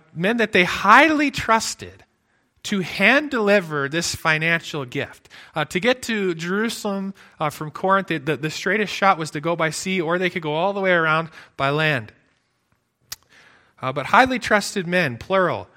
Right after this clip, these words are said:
And then notice as well how careful Paul is with this. He keeps himself one step removed from the money itself. You pick your men, and they'll get it there.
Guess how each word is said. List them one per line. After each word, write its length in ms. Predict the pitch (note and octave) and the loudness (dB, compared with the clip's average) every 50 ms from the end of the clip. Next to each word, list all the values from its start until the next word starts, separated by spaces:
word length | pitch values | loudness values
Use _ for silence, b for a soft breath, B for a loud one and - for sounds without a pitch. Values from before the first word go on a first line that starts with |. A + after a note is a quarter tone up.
| b b b b | b b b b
And 140 | - E3 F3+ | -4 -2 0
then 140 | F#3+ F#3 F#3 | 0 0 2
notice 280 | G3+ A#3 C#4+ C4+ - | 2 2 2 0 -2
as 140 | - A#3 - | -4 -4 0
well 160 | A3 G#3 G3 | 0 2 2
how 220 | F3+ - F#3 F3+ F#3 | 2 0 0 -2 -2
careful 560 | - - - G3+ G3 G#3+ A3+ - - G3 E3 | -4 -4 0 2 2 2 2 2 -2 -4 -4
Paul 400 | - - - E3 F3+ F3+ F#3 F3 | -4 -6 -4 -2 0 0 0 0
is 340 | - D#3+ F3+ G3 F#3+ - - | 0 -2 -2 -2 -2 -4 -8
with 160 | D3+ D3+ - | -10 -10 -8
this. 280 | - C#3 A#2+ - - - | -8 -8 -8 -6 -6 -8
He 100 | F#3+ - | -8 -8
keeps 320 | - - A#3 C4+ - - | -6 -6 -6 -6 -6 -6
himself 480 | C#4 A#3+ - - - F3 E3 D#3 - D#3+ | -6 -8 -6 -4 -2 -2 -2 -2 -6 -4
one 260 | E3 F3 G3+ B3 B3+ | -2 0 0 0 -2
step 420 | - - - - G3+ F#3+ G3+ - | -4 -8 -2 0 0 0 0 -2
removed 460 | F3+ E3 D#3+ E3 F3 F3 F3 E3+ E3 | -4 -6 -4 -4 -2 -2 -4 -4 -4
from 160 | - - D#3+ D3 | -4 -6 -4 -4
the 80 | C#3+ | -6
money 320 | C#3+ D3+ D#3+ D#3+ E3 D3+ D3+ | -4 -4 -4 -4 -2 -4 -4
itself. 380 | D3 C3+ - - C#3+ A#2+ A2 A#2+ | -4 -6 -4 -4 -4 -4 -6 -6
You 180 | D#3 G#3 D4 | -4 -4 -4
pick 280 | D#4 - D4+ E4 E4 - | -2 0 -2 0 0 0
your 140 | D#4 D4 A#3 | -2 -2 2
men, 340 | F#3+ F#3 G3+ C4+ F4 F#4+ - B B B B B B B - | 2 4 4 4 2 -2 -6 B B B B B B B 2
and 220 | F#3+ G#3 G3+ F#3+ | 4 4 4 6
they'll 180 | G#3 G#3+ G#3+ G#3 | 6 6 6 4
get 220 | F#3 G#3 G#3 G3 | 4 2 2 4
it 160 | F3+ D3+ - | 2 2 0
there. 260 | - G#2 E2+ D#2+ - | -4 -12 -12 -14 -16